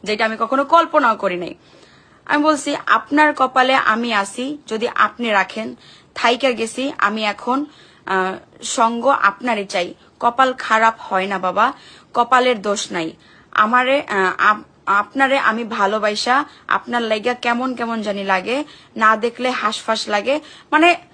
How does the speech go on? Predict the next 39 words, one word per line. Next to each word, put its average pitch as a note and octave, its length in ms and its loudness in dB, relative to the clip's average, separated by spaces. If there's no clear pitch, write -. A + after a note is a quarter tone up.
আমি D4 280 4
তো G4+ 140 4
ভাই G4 160 6
জেনুইনলি F#4 540 4
ভালোবাসাই, C4 760 4
আমি C#4+ 280 2
তো G4 200 6
ট্রু G4+ 380 4
ভালোবাসছি, C4+ 580 2
আমার C4+ 240 6
তো E4+ 80 -2
এখানে E4+ 240 2
কোনো F4 160 2
কিছু E4+ 160 -2
নাটক C4+ 420 2
করার C#4 260 4
নাই। F#3 180 -2
আমি C#4 220 4
আমার E4+ 160 4
লাইফস্টাইল B3 580 2
চেঞ্জ G3 340 -6
করে F3+ 240 -4
দিছি, F3 400 -8
আমি A3 200 0
আমার C4 160 2
কাজের C#4 380 0
গতি C4+ 260 0
কমাই A#3 300 2
দিছি। G3 280 -12
যেই C4 260 -2
মানুষ C#4+ 300 2
আমি A#3+ 180 -4
প্রতিদিন D4 580 -2
প্রমোশন A3+ 460 -4
করি, G3 280 -8
আমি B3 180 -2
প্রতিদিন D#4+ 540 0
বাহিরে A3+ 340 0
যাই, G3 220 0